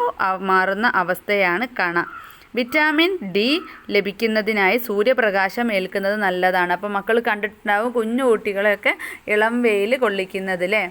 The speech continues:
ഉം, അപ്പോൾ വിറ്റാമിൻ ഡി കുറയാതിരിക്കാൻ വേണ്ടിയിട്ടാണ് ട്ടോ. പിന്നെ ശ്-, നമ്മുടെ ശാരീരിക പ്രവർത്തനങ്ങൾക്ക് വളരെ അത്യാവശ്യം വേണ്ട ഒരു കൂട്ടം വിറ്റാമിനുകളാണ് ബി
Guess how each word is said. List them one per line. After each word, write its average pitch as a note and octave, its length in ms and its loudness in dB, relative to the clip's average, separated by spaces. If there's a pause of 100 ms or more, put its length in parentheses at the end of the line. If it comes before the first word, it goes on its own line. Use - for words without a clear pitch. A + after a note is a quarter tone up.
(220)
ഉം, C#4+ 220 -2
അപ്പോൾ G3 180 -2
വിറ്റാമിൻ G3 480 -4 (100)
ഡി G3 80 -4 (480)
കുറയാതിരിക്കാൻ G#3 760 0
വേണ്ടിയിട്ടാണ് F#3 680 -2
ട്ടോ. F#3 200 -2 (580)
പിന്നെ B3 240 2
ശ്-, B3 140 -10
നമ്മുടെ C#4 440 2
ശാരീരിക B3+ 480 0
പ്രവർത്തനങ്ങൾക്ക് A3+ 840 2
വളരെ G#3 340 2
അത്യാവശ്യം G#3 640 0
വേണ്ട G3 220 0
ഒരു G#3 220 2
കൂട്ടം G3 420 -2
വിറ്റാമിനുകളാണ് G3 960 0
ബി G3 200 -4